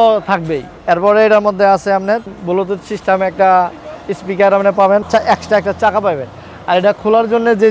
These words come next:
যন্ত্রগুলি লাগে সেই যন্ত্রপাতিগুলি আপনারা পাবেন। অনেকে আমাকে প্রশ্ন করে জগের বিষয়ে, তা আসলে কি জগটা আমরা দিয়ে থাকি না, অনেকে দেখা যায় জগ নেয় না, পুরান গাড়ি আছে, পুরান গাড়ির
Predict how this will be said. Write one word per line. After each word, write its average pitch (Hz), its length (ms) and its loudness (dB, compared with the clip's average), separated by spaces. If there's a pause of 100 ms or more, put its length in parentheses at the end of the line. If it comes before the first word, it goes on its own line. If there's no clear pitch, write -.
যন্ত্রগুলি 214 460 2
লাগে 226 140 2 (100)
সেই 180 180 0
যন্ত্রপাতিগুলি 175 680 0
আপনারা 147 280 0
পাবেন। 131 220 -2 (340)
অনেকে 208 240 2 (100)
আমাকে 226 220 0 (100)
প্রশ্ন 220 200 -2 (100)
করে 226 120 0 (140)
জগের 185 340 0
বিষয়ে, 202 320 -2
তা 190 120 2
আসলে 208 260 -6
কি 214 60 -4 (100)
জগটা 180 300 -2
আমরা 190 140 0 (120)
দিয়ে 196 180 2
থাকি 147 220 -4
না, 135 60 -12 (420)
অনেকে 190 300 2
দেখা 196 180 2
যায় 185 160 2
জগ 180 100 2 (100)
নেয় 175 200 0
না, 135 40 -2 (220)
পুরান 190 300 -4
গাড়ি 180 140 2 (100)
আছে, 185 200 -4
পুরান 190 260 -2
গাড়ির 175 220 -2